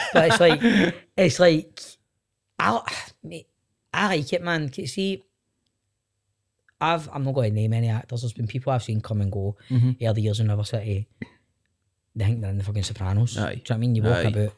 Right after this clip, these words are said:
Speaker 1: and they think they're Hollywood, man.
Speaker 2: Aye.
Speaker 1: You go, "No, that is, that's not gonna happen." It's
Speaker 2: Aye.
Speaker 1: not for me to say to them.
Speaker 2: Aye.
Speaker 1: But I'll say they'll soon find out.
Speaker 2: Aye.
Speaker 1: I mean,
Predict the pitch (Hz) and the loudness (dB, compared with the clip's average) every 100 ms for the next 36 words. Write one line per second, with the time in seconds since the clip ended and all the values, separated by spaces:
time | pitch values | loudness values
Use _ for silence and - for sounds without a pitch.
0 | 117 104 98 95 101 92 92 92 101 104 | -4 -2 -2 -2 -4 -6 -8 -8 -4 -2
1 | 117 113 117 107 90 87 101 98 101 98 | 0 -2 0 2 2 0 -2 -4 -4 -2
2 | 104 90 92 _ _ _ - 104 135 147 | 0 -2 -8 _ _ _ -6 -4 -2 -4
3 | 127 110 135 - 123 104 104 98 69 127 | -4 -6 -6 -6 -6 -4 0 0 0 -2
4 | 117 98 85 - - 139 120 117 113 101 | -2 -4 -6 -6 -4 -2 0 2 2 0
5 | 117 107 98 107 98 135 139 113 101 104 | -2 -4 -4 -4 -2 -2 -2 0 -2 0
6 | 117 107 98 117 147 | 2 2 2 2 0